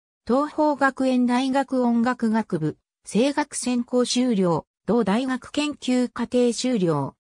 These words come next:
東京日記改正会員。東京日記会オペラ研修所マスタークラス修了。修了時に、奨励賞、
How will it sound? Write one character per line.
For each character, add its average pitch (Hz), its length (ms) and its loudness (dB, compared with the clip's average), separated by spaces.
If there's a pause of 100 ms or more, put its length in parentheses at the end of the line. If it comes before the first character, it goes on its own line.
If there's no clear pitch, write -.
(280)
東 285 240 0
京 277 240 2
日 233 160 0
記 - 140 -20
改 269 260 -2
正 220 220 0
会 175 240 0
員。 156 320 0 (420)
東 277 240 0
京 277 220 0
日 233 180 2
記 - 140 -18
会 269 260 0
オ 269 80 0
ペ 208 180 -2
ラ 170 100 0
研 233 260 -2
修 262 240 -4
所 254 160 -2
マ 240 120 0
ス - 160 -8
タ 233 200 0
ー - 20 -6
ク 247 160 -4
ラ 254 140 0
ス 156 140 -4
修 175 300 0
了。 165 400 0 (420)
修 302 360 -2
了 320 260 0
時 214 160 -2
に、 170 200 -2 (280)
奨 277 320 2
励 285 160 2
賞、 180 380 -2